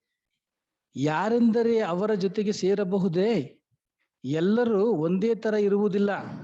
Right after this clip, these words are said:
ಆದ್ದರಿಂದ ನೀನು ಹಾಗೆ ಮಾಡಬಾರದು.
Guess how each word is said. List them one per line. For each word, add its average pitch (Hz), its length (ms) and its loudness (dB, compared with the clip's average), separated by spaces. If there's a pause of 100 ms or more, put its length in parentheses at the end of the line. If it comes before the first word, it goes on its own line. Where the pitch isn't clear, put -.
(460)
ಆದ್ದರಿಂದ 180 600 4 (760)
ನೀನು 180 480 6
ಹಾಗೆ 165 400 -2
ಮಾಡಬಾರದು. 175 960 -2